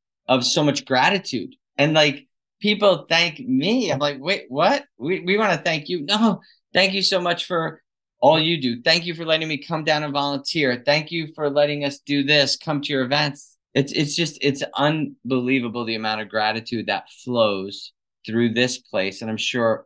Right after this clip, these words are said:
so many, so many places. But it is, it's that sense that people who give back really are given in return.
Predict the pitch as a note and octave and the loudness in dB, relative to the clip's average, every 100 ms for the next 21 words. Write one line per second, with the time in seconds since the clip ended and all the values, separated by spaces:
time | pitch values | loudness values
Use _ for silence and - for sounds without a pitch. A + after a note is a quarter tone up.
0 | _ - - C3+ B2 A#2 G#2 - G2 F#2+ | _ -8 -4 0 0 0 -4 -6 -8 -10
1 | F#2+ F#2 F#2 E2+ - _ _ _ B2 B2 | -8 -8 -8 -14 -18 _ _ _ 2 4
2 | C3 F3 F3 B2 B2 - A#2+ A2+ - - | 2 2 0 -2 -6 -6 -4 -2 -4 -6
3 | B2+ C#3 C3+ G#2+ - C3 B2+ B2+ A#2 - | -4 -4 -4 -6 -4 -6 -6 -6 -8 -10
4 | _ _ _ A#2+ A2 - B2 A2+ A#2 A2+ | _ _ _ -2 -2 -2 -4 -2 0 2
5 | A2 G#2 _ G#2+ G2+ B2+ B2+ A2+ G#2+ - | 0 -4 _ -16 -4 -2 0 0 -4 -4
6 | G2+ G2+ F#2+ G#2+ G2 F#2+ F#2 F2+ - F#2 | -6 -6 -6 -8 -6 -8 -8 -10 -12 -12
7 | E2+ | -12